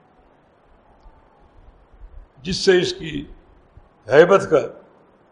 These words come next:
اور عظمت کا اندازہ ہوتا ہے کہ ستر ہزار لگاموں میں جہنم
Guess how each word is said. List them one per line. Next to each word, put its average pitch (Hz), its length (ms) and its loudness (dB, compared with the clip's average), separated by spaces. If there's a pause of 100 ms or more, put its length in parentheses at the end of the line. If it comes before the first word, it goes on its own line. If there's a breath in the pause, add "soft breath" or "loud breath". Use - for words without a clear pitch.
(760)
اور - 60 -20 (100)
عظمت 202 380 2
کا 202 80 12
اندازہ 175 440 10
ہوتا 160 340 10
ہے 113 180 2 (2000)
کہ 151 80 -6
ستر 214 480 8
ہزار 190 360 12 (280)
لگاموں 180 500 8
میں 196 160 2
جہنم 170 500 0